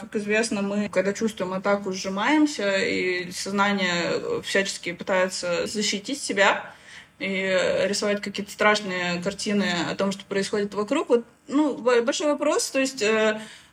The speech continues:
а, помогает ли отмена, э, реабилитации, помогает ли отмена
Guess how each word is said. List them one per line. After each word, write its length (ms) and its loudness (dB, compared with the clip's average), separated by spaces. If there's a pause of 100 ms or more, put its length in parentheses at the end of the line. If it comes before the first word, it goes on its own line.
а, 220 -2
помогает 680 0
ли 440 -2
отмена, 920 0
э, 240 -4
реабилитации, 760 2
помогает 480 -2
ли 140 0
отмена 840 0